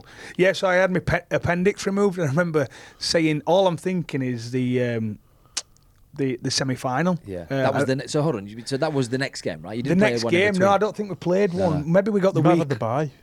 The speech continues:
Speaker 2: We might have had a bye, or it
Speaker 1: Yeah,
Speaker 2: might
Speaker 1: yeah.
Speaker 2: have been whatever format it
Speaker 3: Well,
Speaker 2: was.
Speaker 3: if you would finished top, you would have had the bye the week before the semi, wouldn't you?
Speaker 1: How, hold on,
Speaker 2: Exactly
Speaker 1: how,
Speaker 2: that.
Speaker 1: how, uh, just how do you,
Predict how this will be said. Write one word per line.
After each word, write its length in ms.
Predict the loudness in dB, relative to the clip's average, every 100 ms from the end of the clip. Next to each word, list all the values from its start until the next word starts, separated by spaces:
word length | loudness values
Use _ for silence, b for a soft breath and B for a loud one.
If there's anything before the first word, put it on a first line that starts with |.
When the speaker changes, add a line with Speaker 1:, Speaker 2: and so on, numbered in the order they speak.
| _ -6
Speaker 2:
We 160 | 0 2
might 160 | 2
have 120 | 2 0
had 120 | 0
a 60 |
bye, 320 | 2 2 4 4
or 120 | 2
it 40 |
Speaker 1:
Yeah, 60 | 2
Speaker 2:
might 60 | 0
Speaker 1:
yeah. 20 |
Speaker 2:
have 100 | 2
been 220 | 0 2
whatever 320 | 0 2 0
format 540 | -2 2 4 4 0 0
it 60 |
Speaker 3:
Well, 100 | 2
Speaker 2:
was. 80 | 4
Speaker 3:
if 60 | 4
you 60 | 2
would 120 | 0
finished 300 | -10 -10 -4
top, 280 | -2 -2 0
you 80 | -2
would 100 | -2
have 80 |
had 100 | -4
the 80 | -4
bye 240 | -6 -4 -4
the 100 | -6
week 120 | -10
before 240 | -12 -12
the 60 | -10
semi, 260 | -8 -6 -6
wouldn't 200 | -6 -6
you? 40 |
Speaker 1:
How, 60 | -2 0
hold 40 |
on, 40 |
Speaker 2:
Exactly 240 | 2 0 -2
Speaker 1:
how, 120 | -6
Speaker 2:
that. 80 | -4
Speaker 1:
how, 220 | -4 -4 -4
uh, 80 |
just 260 | -6 -8 -12
how 180 | -6 -4
do 100 |
you, 80 | -4